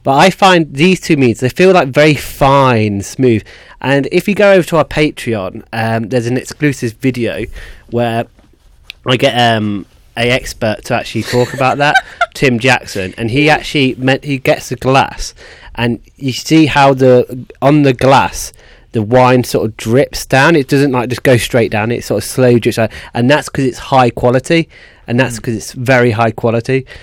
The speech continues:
Speaker 1: And he speaks a lot about that on the exclusive Patreon video. But what I'm, what I'm saying there, it, it feels like a very high quality drink.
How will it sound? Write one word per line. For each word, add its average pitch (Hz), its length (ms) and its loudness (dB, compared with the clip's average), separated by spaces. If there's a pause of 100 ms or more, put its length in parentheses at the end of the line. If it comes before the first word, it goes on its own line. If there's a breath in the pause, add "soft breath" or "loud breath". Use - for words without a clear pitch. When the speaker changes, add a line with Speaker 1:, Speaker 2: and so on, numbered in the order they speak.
(160 loud breath)
Speaker 1:
And 120 120 -2
he 151 140 2
speaks - 380 -2
a 131 40 -2
lot 131 140 2
about 117 220 0
that 117 140 0
on 120 140 -2
the 107 120 -2
exclusive 117 580 -4
Patreon 123 480 -2
video. 95 300 -6 (400 loud breath)
But 135 120 2
what 156 200 2
I'm, 175 240 2 (320)
what 170 180 0
I'm 170 80 0
saying 147 320 2
there, 139 260 2
it, - 220 -2 (100)
it 151 200 -2
feels 175 340 4
like 175 160 0
a 131 80 0
very 123 520 2
high 117 220 2
quality 110 400 -2
drink. 90 440 -8